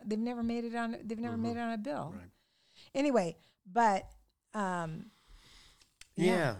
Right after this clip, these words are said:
Speaker 1: it's going to be,
Speaker 2: I think
Speaker 1: uh,
Speaker 2: it's, it's, it's really interesting stuff. And, uh,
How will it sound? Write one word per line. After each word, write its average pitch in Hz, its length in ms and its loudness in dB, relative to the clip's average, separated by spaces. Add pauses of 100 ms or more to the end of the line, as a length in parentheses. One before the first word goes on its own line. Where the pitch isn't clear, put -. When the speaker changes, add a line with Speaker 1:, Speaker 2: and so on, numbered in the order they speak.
Speaker 1:
it's 247 180 2
going 285 260 4
to 285 100 -2
be, 226 340 2
Speaker 2:
I 185 220 2
think 180 120 0
Speaker 1:
uh, 170 40 -2
Speaker 2:
it's, 151 140 -8
it's, 147 240 -4
it's 147 220 -10
really 156 260 -2
interesting 143 340 -4
stuff. 147 380 -6
And, 120 160 0
uh, 113 220 -2